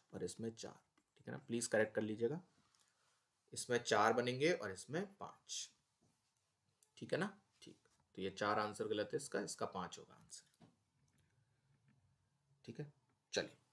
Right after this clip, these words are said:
आगे बढ़ते हैं, ये एक बात हो गई, एक अंतिम प्रश्न, और इसको अब आप सोचिए इसमें कितने बनेंगे, या अंतिम क्या, तीन चार कर लेते हैं। चलिए,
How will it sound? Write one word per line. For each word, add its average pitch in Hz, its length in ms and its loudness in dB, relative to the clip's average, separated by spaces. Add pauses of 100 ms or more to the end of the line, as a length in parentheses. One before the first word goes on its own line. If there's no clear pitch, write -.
(1400)
आगे 120 200 8
बढ़ते 127 280 2
हैं, - 160 -14 (640)
ये 117 200 6
एक 123 120 2
बात 120 220 4
हो 120 60 -8
गई, 120 140 -10 (360)
एक 123 220 4
अंतिम 127 340 8
प्रश्न, 156 380 4 (240)
और - 100 -6
इसको - 280 6
अब 113 100 10
आप 113 120 6
सोचिए 147 500 2 (360)
इसमें 113 280 -6
कितने 113 260 -4
बनेंगे, 113 340 -6 (4000)
या 156 120 -2
अंतिम 104 380 0
क्या, - 160 -6 (160)
तीन 101 180 -2
चार 107 200 2
कर 110 160 -2
लेते 117 260 -6
हैं। 127 80 -10
चलिए, 123 240 -10